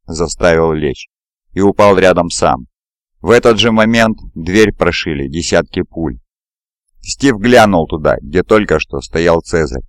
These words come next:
Его там не было. В дверь снова забарабанили. Потом стало тихо, и кто-то крикнул: "Эй, там! Мистер Цезарь, если живы! Вам все равно не уйти!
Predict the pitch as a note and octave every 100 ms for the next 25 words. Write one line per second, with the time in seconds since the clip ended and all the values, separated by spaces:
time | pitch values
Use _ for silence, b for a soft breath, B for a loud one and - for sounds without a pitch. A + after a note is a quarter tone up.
0 | _ _ E2+ F#2 F#2 F#2+ F2+ E2+ D2 C2+
1 | A#1+ - _ _ _ _ _ D#2+ E2 B2
2 | B2+ - A#2+ G2+ E2 E2 D#2 D#2+ D#2 D2+
3 | C#2+ B1 B1 _ _ G#2 - B2+ B2 -
4 | - - F#2+ F#2 - G2 - - - -
5 | G2 F2+ E2+ G2 E2 D2+ C2 A#1+ _ _
6 | _ _ _ G2+ C3 B2+ C#3 C#3+ G2 C2+
7 | _ _ F#2 C3 C3+ C#3+ A#2 D3+ C3+ F#2+
8 | D#2+ D#2+ G#2+ G2 A#2+ G#2+ A2 F2 B1+ -
9 | _ _ _ E2+ C3 C#3 E3 D3 C3 A2+
10 | G#2 G2+ G2+ F#2+ F2 C2